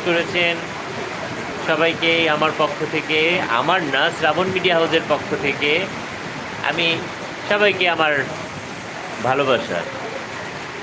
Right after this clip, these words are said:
আর আমি বসে আছি রাজবাড়ির নতুন বাজার মুরগি ফার্ম কাউন্টারে। দেখেন, তবে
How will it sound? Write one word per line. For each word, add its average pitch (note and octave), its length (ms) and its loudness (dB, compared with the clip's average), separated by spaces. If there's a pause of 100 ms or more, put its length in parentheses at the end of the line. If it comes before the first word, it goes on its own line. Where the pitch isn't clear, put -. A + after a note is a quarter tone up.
(580)
আর C#3 360 4 (1040)
আমি E3 280 2
বসে E3 300 4
আছি F3 520 2 (380)
রাজবাড়ির D#3 460 2
নতুন D#3+ 320 2
বাজার E3 280 4
মুরগি D#3+ 300 2
ফার্ম E3 320 2 (720)
কাউন্টারে। D3 580 4 (1500)
দেখেন, D3+ 420 2 (1700)
তবে G3 320 4